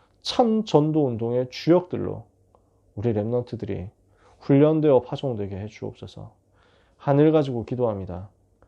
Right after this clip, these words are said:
비가 오고 바람이 불고 홍수가 났을 때 쓸려 내려갈 모래 위에 세운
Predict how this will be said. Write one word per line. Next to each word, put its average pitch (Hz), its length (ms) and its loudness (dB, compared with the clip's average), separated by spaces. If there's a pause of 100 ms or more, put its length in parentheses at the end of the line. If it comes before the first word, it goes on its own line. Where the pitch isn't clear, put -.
(960)
비가 156 400 6
오고 107 480 -2 (280)
바람이 139 420 2
불고 98 420 -8
홍수가 208 400 2
났을 139 400 2
때 98 220 -6
쓸려 202 460 2
내려갈 110 520 2 (400)
모래 143 300 4
위에 104 340 2
세운 113 540 -4